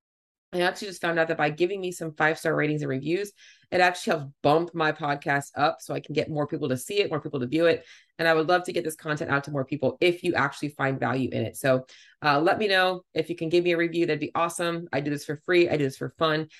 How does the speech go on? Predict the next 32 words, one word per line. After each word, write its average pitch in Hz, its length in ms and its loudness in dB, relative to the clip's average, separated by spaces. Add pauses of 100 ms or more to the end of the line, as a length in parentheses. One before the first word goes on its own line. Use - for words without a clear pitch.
(260)
And 165 80 0
I 160 40 0
do 165 100 2
this 165 140 0
to 170 80 -6
hopefully 156 260 -4
help 147 200 -4
you 147 80 -2
guys 139 380 2
on 135 180 0
your 131 120 -2
fitness 120 320 -4
journey. 113 340 -4
So - 260 0 (440)
without 294 240 4
further 262 240 4
ado, 233 320 4
let's 220 160 0
kinda 208 240 2
roll 180 240 4
right 170 120 4
into 160 180 -2
this. 127 200 -2
So 156 300 0
the 180 80 -6
first 330 240 -2
thing 370 100 -4
I 339 40 -4
wanna 285 160 0
talk 202 260 -4
about 160 420 0
is 165 460 -4